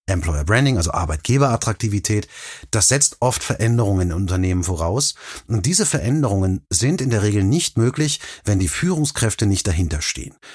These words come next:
Das ist eine ganz einfache Sache, die, glaube ich, ganz viele auch schon festgestellt haben, wenn sie mal, ja, gescheiterte Veränderungsprozesse beobachten. Führungskräfte sind der Dreh- und Angelpunkt. Wenn Führungskräfte etwas nicht möchten,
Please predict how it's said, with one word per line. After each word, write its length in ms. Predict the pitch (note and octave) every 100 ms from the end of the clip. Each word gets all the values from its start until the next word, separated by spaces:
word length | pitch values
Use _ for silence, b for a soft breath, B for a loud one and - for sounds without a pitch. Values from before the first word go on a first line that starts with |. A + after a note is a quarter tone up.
| B
Das 140 | - G2+
ist 140 | A#2
eine 100 | B2+
ganz 260 | A2 D#3+ -
einfache 400 | C3 C#3+ C3+ A2
Sache, 260 | G#2+ B2+
die, 120 | B2 A2
glaube 220 | A2 G#2+
ich, 180 | - -
ganz 260 | B2 E3
viele 240 | - C#3 -
auch 120 | G2+
schon 160 | G2
festgestellt 600 | - D3 - B2+ - G#2 F#2+
haben, 420 | G2 G2 F#2+ F2
wenn 180 | G2 G2
sie 120 | G2
mal, 300 | F#2 F2+ F2+ B B B B
ja, 200 | F2+ F#2+ -
gescheiterte 580 | G#2 - F#2 B2+ - A2
Veränderungsprozesse 1000 | G2+ F2 D#3 C#3 G#2 - - F#2+ F#2 -
beobachten. 720 | F2 E2+ E2+ E2+ - - E3 B B B
Führungskräfte 720 | - F3 F#3 D3+ - C#3 -
sind 280 | A2+ B2+ E3
der 80 | D3
Dreh- 260 | A2 A2 G#2+
und 240 | A2+ -
Angelpunkt. 560 | A2 G#2 D2+ C#2 C2 -
Wenn 140 | G2+
Führungskräfte 760 | - F#3+ F3 D3 - B2+ - B2+
etwas 320 | F2+ F#2+ -
nicht 280 | F#2+ F2 -
möchten, 440 | B2+ D#3+ - D3+